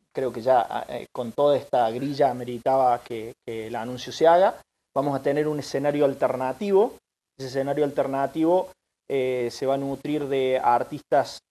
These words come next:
para dar una opción al principal, para que la gente que por ahí sin el principal tiene, eh, cuarteto en ese momento o tiene rock en ese momento y no es de su agrado, probablemente se va al alternativo porque va a tener artistas como Indios, va a tener artistas como la cordobesa Sol Pereira,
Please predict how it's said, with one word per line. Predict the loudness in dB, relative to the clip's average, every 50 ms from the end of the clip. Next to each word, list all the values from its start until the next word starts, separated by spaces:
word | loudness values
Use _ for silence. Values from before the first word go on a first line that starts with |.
| _ _ _
para | 0 2 2 4
dar | 4 4 4 4 2
una | -2 -6 -4 -2 -2
opción | -2 -2 -2 -4 0 2 2 4 2 0
al | -2
principal, | -4 -6 -8 -8 -8 -10 -10 -12 -6 2 4 6 6 6 4 2
para | 0 0 0 -2
que | -4 -6 -6 -6 -4
la | -4 -6
gente | -6 -6 -6 -6 -4 -6
que | -6 -4
por | -4 -2 0
ahí | 0 0 -2 -2
sin | -6 -8 -10
el | -10 -10
principal | -10 -12 -12 -12 -10 -12 -12 -4 -2 -2 -2 -2
tiene, | -4 -6 -4 -4 -4 -4 -4 -6 -8 -12 -14 -14 -14 _ _
eh, | -6 -2 -2 -2 -2 0
cuarteto | 2 2 2 2 2 0 -2 -2 -2 -4
en | -6
ese | -6 -6 -8 -6
momento | -2 -2 -2 0 0 -2 -4 -4 -4 -6 -6 -4 -2 -2
o | -2 0 0 0 -2
tiene | -2 -4 -8 -6 -4 -4 -4
rock | 0 4 4 4 4 4 0
en | -6 -8
ese | -10 -10 -10
momento | -6 -4 -4 -4 -4 -4 -6 -8 -6 -4 -2 -2
y | -2 -4 -6 -8
no | -6 -6 -4 -2
es | -2 -4
de | -4 -4
su | -2 -2
agrado, | 0 2 2 2 2 2 2
probablemente | 0 -2 -2 -2 -2 -4 -6 -6 -8 -8
se | -8 -2 0
va | 0 2
al | 2
alternativo | 0 0 0 -2 0 0 -2 -2 -2 -2 -2 -2 -2
porque | -2 -4 -6 -4 -2
va | -2 -2
a | -2
tener | -2 -2 -2 0 0
artistas | 0 0 -2 -4 -8 -12 -6 -6 -6 -6 -8
como | -12 -10 -8 -6 -4
Indios, | -4 -4 -4 -4 0 2 4 4 2 0 -8 -18 _ _ _ _ _ _ _ 0
va | 0
a | 0
tener | 0 -4 -2 -2 0 2
artistas | 2 2 2 0 -4 -10 -8 -6 -8 -6
como | -6 -8 -6 -6
la | -6 -6
cordobesa | -6 -6 -4 -2 -2 -2 -2 -2 -2 -4 -4
Sol | -2 -2 -2 -2
Pereira, | -2 -2 0 2 4 4 4 4 4 2 2 2 0